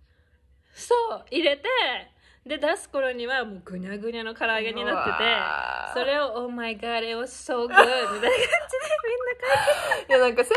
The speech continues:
Speaker 2: めてさ、サイドにつけてあげた方がさ、
Speaker 1: そう。
Speaker 2: 親切だよね。なんか自分でディップできるからみたいな。
Speaker 1: しかもさ、そ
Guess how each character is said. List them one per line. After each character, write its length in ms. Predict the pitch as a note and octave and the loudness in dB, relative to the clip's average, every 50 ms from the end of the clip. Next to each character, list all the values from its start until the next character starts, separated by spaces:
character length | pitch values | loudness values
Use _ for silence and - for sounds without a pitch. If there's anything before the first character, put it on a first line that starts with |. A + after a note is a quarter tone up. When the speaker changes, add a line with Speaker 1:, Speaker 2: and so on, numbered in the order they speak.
| B4 C5+ | 4 4
Speaker 2:
め 80 | A#4 D4+ | 2 2
て 160 | - B3 A#3+ | 2 0 2
さ、 320 | A#3 - A#3+ A3+ G#3+ - - | 6 6 8 8 8 4 2
サ 260 | - - - A4+ B4 | -2 6 8 8 8
イ 60 | A4 D4 | 8 6
ド 100 | C4 A#3 | 6 4
に 200 | A3 G#3+ G#3 G3 - - - | 4 4 2 2 0 -4 -10
つ 140 | - - - | -10 -6 -6
け 100 | D4+ C#4+ | -6 2
て 100 | - A3 | 4 4
あ 100 | G3 F#3+ | 4 6
げ 100 | F#3+ G3 | 2 2
た 160 | G3 G#3 G#3 | 2 2 2
方 160 | G#3 G#3 G3 | 4 4 2
が 220 | F#3 - - G#3+ G3 | 4 4 4 4 6
さ、 260 | G3+ F#3 E3+ E3 - - | 6 6 6 4 2 -6
Speaker 1:
そ 20 | |
う。 40 | - | -8
Speaker 2:
親 220 | - D#4+ D4 C4 | -6 -4 -4 -4
切 260 | A#3 - G3 F#3 F3 D#3+ | -2 -2 -4 -4 -2 -4
だ 100 | D#3+ D3+ | -2 -2
よ 100 | D3 D3 | -2 -4
ね。 140 | D3 - | -6 -10
な 100 | - F3 | -8 -6
ん 20 | F3 | -6
か 60 | F3+ | -6
自 180 | F3 - G3 F#3 | -2 -2 -4 -2
分 180 | F3 F#3+ F#3+ F#3 | 0 -2 0 0
で 100 | F#3 F3 | -2 2
デ 100 | F3+ F#3+ | 2 0
ィ 20 | |
ッ 100 | F#3 - | 0 0
プ 80 | - D#3+ | -12 -4
で 160 | C#3+ D#3 D3 | -4 -4 -4
き 100 | - E3 | -2 -4
る 100 | D3+ D3 | -4 -4
か 120 | - D#3 D3 | -2 -2 -2
ら 100 | C#3 C3 | 0 -2
み 60 | C3 | -4
た 100 | C3+ - | -2 -2
い 60 | C#4+ | -2
な。 60 | B3+ - | -2 0
Speaker 1:
し 40 | |
か 80 | - A#3+ | -2 -4
も 60 | - | -4
さ、 40 | - - - - - - - - _ _ _ _ _ _ _ _ _ _ _ - _ _ _ _ _ _ _ _ _ _ _ | -4 -12 -20 -20 -20 -20 -20 -20 _ _ _ _ _ _ _ _ _ _ _ -20 _ _ _ _ _ _ _ _ _ _ _
そ 480 | - - F#4+ F#4+ F4 D4 C4 A#3 - | 0 0 2 2 2 0 -2 -6 -10